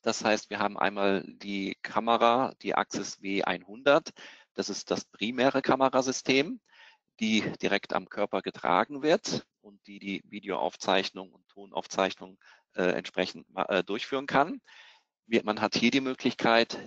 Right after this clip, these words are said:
die eingebaute Kamera quasi optional zu ersetzen durch eine Mini-Bullet, ähm, Kamera, die man optional beziehen kann. Und zwar ist das die Axis T W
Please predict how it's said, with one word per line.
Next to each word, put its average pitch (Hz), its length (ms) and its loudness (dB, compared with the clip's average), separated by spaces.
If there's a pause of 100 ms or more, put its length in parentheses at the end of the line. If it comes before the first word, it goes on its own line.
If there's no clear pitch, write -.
die 107 420 -6
eingebaute 104 580 -2
Kamera 113 720 2
quasi 101 500 0
optional 95 540 0
zu - 180 -4
ersetzen 110 680 -4 (480)
durch - 340 -4
eine 95 440 2
Mini-Bullet, 131 840 -2
ähm, 120 460 0
Kamera, 127 560 4 (500)
die 110 100 -4
man 107 200 -2
optional 98 500 0
beziehen 120 460 -6
kann. 139 360 0
Und - 200 -20
zwar 95 180 2
ist 95 60 2
das - 180 -8
die 95 160 -4
Axis - 460 -6
T 101 260 -4
W 101 240 0